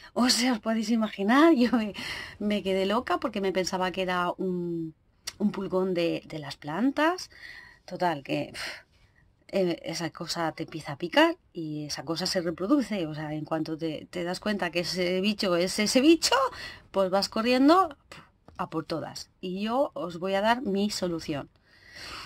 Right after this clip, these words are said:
¿Vale? Mi solución, como sí ha sido efectiva, aparte de que tienes que sacar todo lo que es la ropa, seguir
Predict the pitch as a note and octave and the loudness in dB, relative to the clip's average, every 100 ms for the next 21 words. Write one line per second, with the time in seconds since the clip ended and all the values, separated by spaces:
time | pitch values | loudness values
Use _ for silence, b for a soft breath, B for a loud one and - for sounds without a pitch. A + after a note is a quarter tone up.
0 | B _ G#3 A3 B3+ D4+ G#3 G3+ G3+ G3+ | B _ -2 2 2 2 0 0 -2 0
1 | A#3 G#3 F#3+ G3 A3 G#3+ G#3 F#3+ F3+ G3+ | 0 0 -2 0 0 0 -2 -2 -6 -2
2 | A#3+ C4 G#3+ F#3+ F3+ F3 - F#3+ F3+ - | 0 0 0 -4 -6 -8 -8 -8 -8 -6
3 | - E3+ F3 E3+ - F#3+ F3+ F3 F3 E3+ | -6 -4 -6 -6 -2 -2 0 -2 -2 -2
4 | E3+ D#3+ E3+ D#3+ D#3+ D#3 F3+ F#3 - F#3 | -4 -4 -8 -4 -4 -2 -2 -2 -2 0
5 | F#3 F#3+ B B B B - F#3 F3+ G3 | 0 -2 B B B B -8 -4 -2 -4